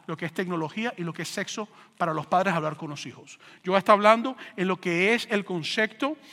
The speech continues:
de niños adultos. Pasa mucho con las primeras generaciones. Tú no hablas el idioma, tú no hablas el idioma inglés, tu hijo sí lo habla y adivina quién se convierte en el papá en las reuniones. Tu hijo que te traduce. Vamos a estar hablando de cómo ser padres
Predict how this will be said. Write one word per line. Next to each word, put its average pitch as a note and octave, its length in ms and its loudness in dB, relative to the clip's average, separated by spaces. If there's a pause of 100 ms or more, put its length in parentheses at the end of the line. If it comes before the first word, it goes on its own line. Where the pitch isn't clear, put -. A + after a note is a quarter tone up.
(160)
de F3+ 260 2
niños A#3+ 520 0
adultos. F3 760 0 (200)
Pasa G3+ 240 2
mucho A3+ 320 -2
con A#3 120 -6
las G3 100 -2
primeras F#3+ 320 -4
generaciones. E3 640 -6 (240)
Tú - 100 -8
no G3+ 160 6
hablas G#3+ 300 6
el F3+ 120 -2
idioma, G#3 360 0 (460)
tú F3 100 -6
no F#3+ 140 2
hablas F#3 240 2
el E3 140 -6
idioma F3+ 440 2
inglés, F3 480 0 (280)
tu F3 160 2
hijo A3 240 -2
sí A3 240 -6
lo G3 200 4
habla A#3 440 6 (240)
y F#3 60 0
adivina G3 400 2
quién A#3 200 -4
se A#3 100 -4
convierte G3 400 -2
en G3 60 0
el F#3 100 -2
papá F3 220 2
en G3+ 60 -2
las F3+ 100 -4
reuniones. F3 600 -4 (600)
Tu F#3 140 -2
hijo G#3+ 160 2
que D#3+ 100 -2
te C#3+ 80 -8
traduce. C#3 420 -6 (800)
Vamos A3+ 220 6
a G#3+ 40 4
estar A3+ 180 10
hablando A#3+ 320 6
de G3+ 100 2
cómo A#3 300 0
ser G3 220 -4
padres C4 540 6